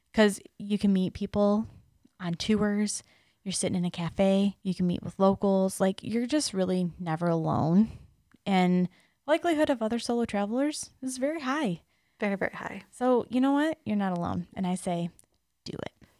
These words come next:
Speaker 2: Just book the trip.
Speaker 1: Exactly. So with these tips and us kinda telling you how we have overcome some solo travel, the question for you is, are you gonna overcome the fear of solo travel?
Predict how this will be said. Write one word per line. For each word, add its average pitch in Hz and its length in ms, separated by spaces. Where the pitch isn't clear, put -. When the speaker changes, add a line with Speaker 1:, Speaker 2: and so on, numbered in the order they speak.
Speaker 2:
Just - 180
book - 160
the - 80
trip. - 260
Speaker 1:
Exactly. 156 720
So - 340
with 208 220
these 370 200
tips 208 380
and 180 100
us 185 220
kinda 202 280
telling 190 320
you 190 140
how 180 440
we 196 240
have 190 260
overcome 180 1000
some 180 300
solo 185 480
travel, 185 520
the 233 80
question 311 440
for 320 120
you 240 260
is, 170 560
are 190 100
you 190 280
gonna 165 380
overcome - 640
the 185 80
fear 156 280
of - 100
solo - 240
travel? 78 500